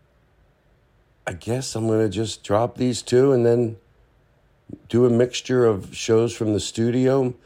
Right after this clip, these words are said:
mixed in with solo shows, and it'll happen when it happens. But, uh,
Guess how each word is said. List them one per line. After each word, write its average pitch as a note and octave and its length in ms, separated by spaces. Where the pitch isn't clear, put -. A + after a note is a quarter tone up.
mixed A2+ 340
in B2 160
with A2+ 100
solo B2+ 440
shows, C3+ 480
and A2 140
it'll G#2+ 180
happen B2 340
when C3+ 140
it C3 80
happens. C3 640
But, G2 540
uh, F2+ 540